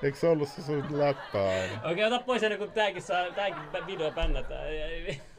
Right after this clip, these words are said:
Speaker 2: ei.
Speaker 1: Mut siis mä en ymmär-, mä oon nähnyt asi-, jengi ollut tosi, niinku,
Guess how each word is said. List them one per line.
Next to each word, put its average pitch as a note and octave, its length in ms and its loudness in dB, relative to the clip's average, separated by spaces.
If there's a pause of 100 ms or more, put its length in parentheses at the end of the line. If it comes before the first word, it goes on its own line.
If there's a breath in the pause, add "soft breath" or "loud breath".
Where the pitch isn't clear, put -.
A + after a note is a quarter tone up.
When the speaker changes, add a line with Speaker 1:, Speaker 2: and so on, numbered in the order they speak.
Speaker 2:
ei. F3+ 200 -6
Speaker 1:
Mut D#3 140 0
siis F3 200 2
mä G3+ 140 4
en G3+ 140 6
ymmär-, F#3 380 2
mä F#3+ 60 4
oon F#3 200 6
nähnyt F3 320 2
asi-, F3+ 380 2
jengi F3 400 2
ollut D#3+ 240 2
tosi, E3 300 2
niinku, C3+ 520 2